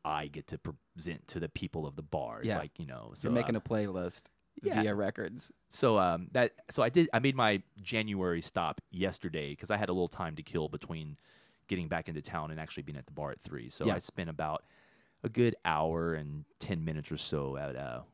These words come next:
Speaker 1: Waterloo Records picking up some albums for the bar.
Speaker 2: Nice.
Speaker 1: Yeah.
Speaker 2: Then you open it up. Then you work. What? How long was your shift? Did you work three to three?
Speaker 1: Yeah, so
Speaker 2: Three P M to three A M?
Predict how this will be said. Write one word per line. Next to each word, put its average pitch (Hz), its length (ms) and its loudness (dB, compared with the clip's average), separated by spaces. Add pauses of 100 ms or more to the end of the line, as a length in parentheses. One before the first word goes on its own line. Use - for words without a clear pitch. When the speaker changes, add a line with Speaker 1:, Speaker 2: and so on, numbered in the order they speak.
Speaker 1:
Waterloo 78 340 2
Records 73 520 -8 (100)
picking 80 220 -6
up 73 120 -10
some 73 140 -8
albums 67 480 -12
for 71 400 -6
the 71 80 -10
bar. - 280 -10 (220)
Speaker 2:
Nice. 156 440 -2 (100)
Speaker 1:
Yeah. - 260 -8 (200)
Speaker 2:
Then 113 100 -2
you 113 80 0
open 139 260 6
it 127 120 6
up. 123 380 8 (260)
Then 113 100 -2
you 110 100 4
work. 117 180 6
What? 135 120 4
How - 160 0
long 120 220 6
was 120 140 4
your 104 100 0
shift? - 460 -4 (160)
Did 113 80 -6
you 120 60 8
work 135 120 6
three 143 300 4
to 147 80 4
three? 139 420 4 (440)
Speaker 1:
Yeah, 139 360 8
so - 0 -
Speaker 2:
Three 139 100 6
P 104 260 10
M 143 140 4
to 127 60 0
three 139 280 0
A 131 160 4
M? 147 280 2